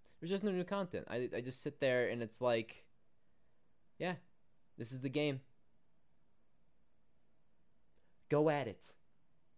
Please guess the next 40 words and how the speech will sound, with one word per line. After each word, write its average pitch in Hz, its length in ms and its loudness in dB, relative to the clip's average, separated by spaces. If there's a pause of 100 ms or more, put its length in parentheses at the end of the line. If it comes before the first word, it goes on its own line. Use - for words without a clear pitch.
(1120)
So, 139 380 4 (1600)
I 143 60 -2
don't 139 180 4
know. 110 200 2 (180)
I 123 120 2
might 135 220 2
play 131 180 4
a - 20 2
little 113 180 2
bit 113 140 2
of 110 100 2
it. 110 100 2
It's 113 140 -2
not 120 160 -2
to, 113 240 -4
not 117 220 -2
gonna 117 100 0
do 110 80 0
it 107 80 -2
to - 60 -16
the 104 80 -2
extent 98 280 -6
that 95 120 -2
I - 20 -6
did 92 140 -4
before 92 480 -6 (580)
when 101 140 -6
it 92 160 -4
wiped 95 240 -4
again, 92 260 -4
when 90 100 -8
it 92 80 -8
wiped 90 240 -6 (200)
last 98 260 -6
time. 92 240 -8 (800)
It's - 140 -10
just, 160 200 -6
I 156 40 -4
don't 175 100 0
know. 123 200 0